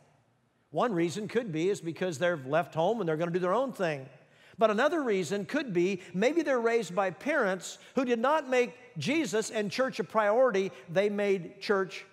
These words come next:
optional. Do you realize today on all of our campuses, if we add them together and say, "How many of our children come every week?" 'Cause that's the only way that we have to know who comes every week.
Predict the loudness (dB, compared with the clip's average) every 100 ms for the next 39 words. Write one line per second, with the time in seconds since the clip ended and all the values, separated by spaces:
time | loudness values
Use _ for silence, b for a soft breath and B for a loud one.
0 | _ 0 0 0 -8 -10 -10 -14 _ _
1 | _ b b b 0 2 4 2 0 2
2 | 2 2 2 0 -2 -4 -4 -4 -4 -6
3 | -6 -6 -6 -4 -4 0 0 0 -4 -6
4 | -4 -2 -2 -4 -8 B -6 -6 -2 0
5 | 0 -2 0 0 2 0 0 0 2 2
6 | -2 0 -2 -2 0 0 0 -2 0 -2
7 | -2 -4 -2 -2 -2 -2 0 2 2 2
8 | 0 -2 -2 2 2 2 -4 -14 -8 -2
9 | 0 0 -2 -4 -2 -2 -2 -4 -2 -4